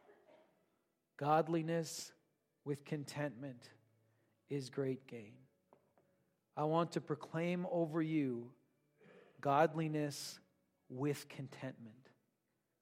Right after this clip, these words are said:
People who are in the poverty mentality, again, they think godliness means lack.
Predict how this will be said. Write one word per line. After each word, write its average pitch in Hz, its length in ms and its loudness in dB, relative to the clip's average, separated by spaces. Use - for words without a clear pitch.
People 175 320 2
who 175 200 2
are 160 180 8
in 156 200 2
the 143 80 0
poverty 165 520 4
mentality, 151 1040 4
again, 143 480 0
they 131 120 0
think 151 380 -4
godliness 151 720 4
means 135 240 -6
lack. 120 560 -4